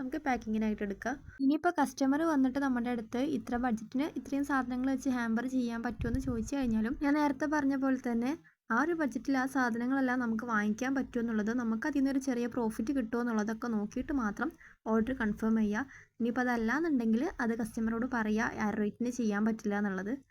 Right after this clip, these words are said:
ഒന്നും നോക്കാതെ ഓർഡർ എടുത്ത് കഴിഞ്ഞിട്ട് നമ്മുടെ അടുത്ത് നിന്ന് പൈസ പോകുന്ന ഒരവസ്ഥ വരരുത്. ഇപ്പോൾ ഈ വീഡിയോയിൽ കാണിക്കുന്ന ഹാമ്പർ ഞാനൊരു ആയിരം ബഡ്ജറ്റിന് ചെയ്തതായിരുന്നു. അപ്പോൾ കസ്റ്റമർ എന്നോട് ചോദിച്ചതും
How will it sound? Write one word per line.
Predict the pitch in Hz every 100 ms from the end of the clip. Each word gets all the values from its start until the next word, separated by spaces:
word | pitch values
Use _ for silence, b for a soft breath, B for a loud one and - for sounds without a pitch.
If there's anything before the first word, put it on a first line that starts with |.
| B - 262
ഒന്നും | 254 285
നോക്കാതെ | 302 277 269 269 330
ഓർഡർ | 294 277
എടുത്ത് | 269 277
കഴിഞ്ഞിട്ട് | 262 233 220 226 302
നമ്മുടെ | 277 233
അടുത്ത് | 240 233
നിന്ന് | 240 269
പൈസ | 226 220 254
പോകുന്ന | 254 240 247 294
ഒരവസ്ഥ | 277 233 - - 240
വരരുത്. | 220 208 220 247 320 B B 277
ഇപ്പോൾ | - 339
ഈ | 339
വീഡിയോയിൽ | 294 277 294
കാണിക്കുന്ന | 269 247 247 262
ഹാമ്പർ | 254 226 220 262
ഞാനൊരു | 240 233 247 - 226
ആയിരം | 220 226 277
ബഡ്ജറ്റിന് | 247 220 214 226
ചെയ്തതായിരുന്നു. | 226 214 208 214 208 214 320 269
അപ്പോൾ | 269 294
കസ്റ്റമർ | 285 277 285 320
എന്നോട് | 294 294 294
ചോദിച്ചതും | 233 226 240